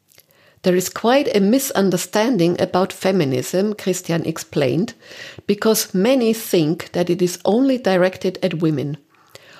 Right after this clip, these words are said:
Of course, feminism is supposed to reduce gender inequality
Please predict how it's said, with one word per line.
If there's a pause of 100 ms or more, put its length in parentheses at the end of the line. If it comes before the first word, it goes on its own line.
(100)
Of
course,
feminism
is
supposed
to
reduce
gender
inequality